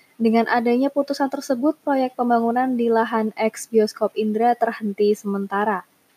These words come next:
Pihaknya belum bisa banyak memberi keterangan karena harus mengkonsultasikan dengan Kementerian A T R dan fatwa dari Kejaksaan Tinggi.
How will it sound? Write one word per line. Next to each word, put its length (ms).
Pihaknya 320
belum 240
bisa 240
banyak 320
memberi 240
keterangan 560
karena 400
harus 400
mengkonsultasikan 1040
dengan 320
Kementerian 560
A 200
T 40
R 360
dan 320
fatwa 480
dari 520
Kejaksaan 880
Tinggi. 360